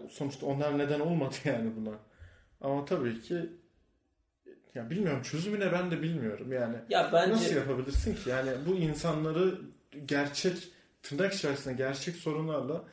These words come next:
Speaker 1: nasıl tanıştırabilirsin? Yani paranın ilişkilerimizi ve çevremizi bu şekilde belirlediği bir dünyada bu insanları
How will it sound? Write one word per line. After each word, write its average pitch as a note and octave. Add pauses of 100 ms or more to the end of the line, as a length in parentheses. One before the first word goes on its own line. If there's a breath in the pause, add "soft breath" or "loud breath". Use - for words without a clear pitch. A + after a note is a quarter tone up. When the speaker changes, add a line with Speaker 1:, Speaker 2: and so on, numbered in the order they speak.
(280 loud breath)
Speaker 1:
nasıl F3+
tanıştırabilirsin? A#2+
Yani C3 (420 loud breath)
paranın F#3+
ilişkilerimizi E3
ve D3+
çevremizi D3+
bu -
şekilde C#3+
belirlediği B2
bir B2+
dünyada D3+
bu E3+
insanları C3